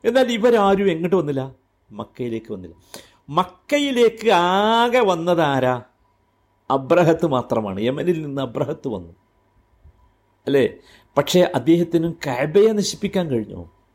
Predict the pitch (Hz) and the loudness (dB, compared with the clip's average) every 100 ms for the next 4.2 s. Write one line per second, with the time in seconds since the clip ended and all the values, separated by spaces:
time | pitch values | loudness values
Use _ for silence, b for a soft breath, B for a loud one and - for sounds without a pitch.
0 | _ _ _ 165 196 202 269 262 - 247 | _ _ _ 2 2 2 2 2 0 0
1 | 233 220 208 170 - 104 85 - _ _ | 0 0 0 0 -6 -8 -12 -16 _ _
2 | _ _ _ _ _ _ _ _ _ _ | _ _ _ _ _ _ _ _ _ _
3 | _ _ _ _ _ _ - 139 165 127 | _ _ _ _ _ _ -4 0 0 -2
4 | 82 | -6